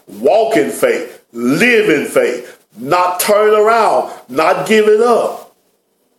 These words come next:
They, they whooped the apostles. They beat them. They stoned them. They killed some of them. They didn't turn back. They kept faith in Jesus, following him. This is walking faith.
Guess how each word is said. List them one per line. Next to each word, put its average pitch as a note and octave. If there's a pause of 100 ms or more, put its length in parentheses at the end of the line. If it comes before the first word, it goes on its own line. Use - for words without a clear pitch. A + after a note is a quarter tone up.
(680)
They, B2
they A2+
whooped D#3+
the C#3+
apostles. D3+ (160)
They A2
beat D3+
them. D#3 (180)
They A2
stoned D3+
them. D#3+ (140)
They A2+
killed D3+
some D#3+
of D#3+
them. -
They A#2
didn't E3
turn C3
back. B2+
They A#2
kept - (180)
faith B2 (200)
in B2 (160)
Jesus, A#2+ (180)
following B2
him. A#2+ (280)
This B2
is A2
walking C3
faith. -